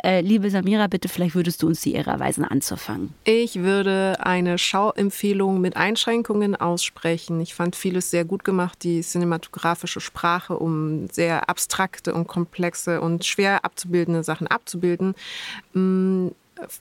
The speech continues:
Speaker 2: in Anbetracht des Themas geht eben auch um Vergewaltigung und, äh, Vergewaltigung vor allem im Rahmen einer einvernehmlichen Beziehung, was ein sehr, ähm,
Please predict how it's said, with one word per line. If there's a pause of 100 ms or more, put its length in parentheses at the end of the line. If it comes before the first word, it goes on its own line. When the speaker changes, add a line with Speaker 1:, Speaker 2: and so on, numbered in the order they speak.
(400)
Speaker 2:
in
Anbetracht
des
Themas
geht
eben
auch
um
Vergewaltigung
und, (240)
äh,
Vergewaltigung
vor
allem
im
Rahmen
einer
einvernehmlichen
Beziehung,
was
ein
sehr,
ähm,